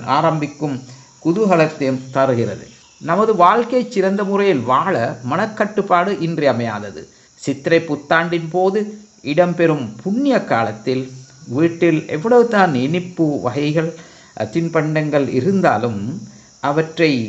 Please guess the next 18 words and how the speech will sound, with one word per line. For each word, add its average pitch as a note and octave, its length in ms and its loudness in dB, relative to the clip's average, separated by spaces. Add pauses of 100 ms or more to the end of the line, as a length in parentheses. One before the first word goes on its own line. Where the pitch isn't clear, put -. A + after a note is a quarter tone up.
(180)
உட்கொள்ளாமல் C3 720 0 (260)
மனதை C#3 420 0 (200)
கட்டுப்படுத்திக் F3+ 840 -2
கொண்டு F3+ 320 0 (680)
உணவு A3+ 320 4
உண்பதற்கு F#3 720 4 (340)
உகந்தது F#3 600 4 (100)
என D3 160 0 (320)
குறிப்பிடப்பட்டிருக்கும் C#3+ 1200 0 (380)
சுப F3 420 4
வேளை C#3 340 4 (460)
வரும் D3+ 340 4
வரை C3 300 6 (160)
மனதை C#3 380 2
கட்டுப்படுத்திக் F3+ 720 0 (340)
கொள்ளும் C3+ 380 2 (120)
மிகச்சிறந்த D3 720 0 (340)
பயிற்சியை D3 560 0